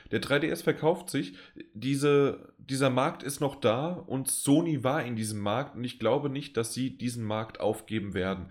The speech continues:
Ich glaube aber nicht, dass es fünf Jahre dauern wird, sondern ich rechne in E dreis als Ankündigung und z-,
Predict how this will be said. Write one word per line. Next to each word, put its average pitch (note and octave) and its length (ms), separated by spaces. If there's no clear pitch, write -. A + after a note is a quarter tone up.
Ich - 120
glaube C#3 300
aber C3+ 160
nicht, D3 220
dass B2+ 140
es B2 140
fünf D#3+ 260
Jahre C#3+ 240
dauern C3 380
wird, C3 260
sondern D3+ 720
ich A#2+ 240
rechne C3+ 280
in A#2+ 200
E A2+ 180
dreis C3+ 540
als - 320
Ankündigung D3+ 1160
und B2+ 260
z-, - 200